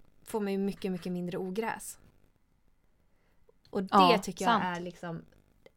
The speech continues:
Speaker 1: det är det värsta med odling. Det är ogräs, tycker jag.
Speaker 2: <gasps> Ja, jag också. Jag avskyr ogräs, alltså.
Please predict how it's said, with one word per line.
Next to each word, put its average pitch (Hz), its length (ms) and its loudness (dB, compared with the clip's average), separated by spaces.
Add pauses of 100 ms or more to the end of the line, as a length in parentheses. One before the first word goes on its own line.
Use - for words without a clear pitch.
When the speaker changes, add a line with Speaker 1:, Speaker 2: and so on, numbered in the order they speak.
(240)
Speaker 1:
det 339 120 -2
är 254 40 4
det 208 60 2
värsta 202 420 -2
med 190 120 -4
odling. 180 500 -6
Det 269 180 -2
är 190 140 0
ogräs, 175 440 -6
tycker - 200 -10
jag. 190 180 -2
Speaker 2:
<gasps> - 1400 -10
Ja, 214 140 4
jag 185 240 2
också. 214 160 2 (400)
Jag 226 300 0 (120)
avskyr 254 1040 4
ogräs, - 580 -4
alltså. - 260 -8